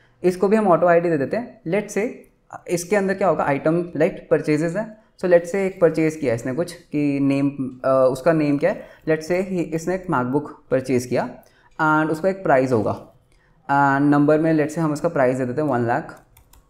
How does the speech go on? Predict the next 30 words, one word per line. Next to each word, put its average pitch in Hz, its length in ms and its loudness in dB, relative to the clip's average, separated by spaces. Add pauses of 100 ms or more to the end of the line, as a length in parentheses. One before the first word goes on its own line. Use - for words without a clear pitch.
(440)
and 143 180 0
I 147 80 2
click 143 180 -2
on 170 80 0
save। 101 200 -4 (440)
तो 196 60 0
अभी 185 280 0
मुझे 226 220 2
क्या 220 160 4
पता 190 220 0
लग 143 200 4
रहा 143 120 6
है, - 200 -8
if - 200 -4
I 165 140 8
go 160 300 6
back 139 220 2 (140)
to 165 100 0
home, 135 180 2 (120)
यहाँ 131 140 -2
पे 143 80 -2
हम 147 80 0
होम 127 240 2
दबाएंगे, 120 400 -2 (340)
मेरे 151 140 2
पास 170 220 2
एक 175 140 -2
कलेक्शन 156 400 0
है 170 80 2
यूजर्स, 127 520 0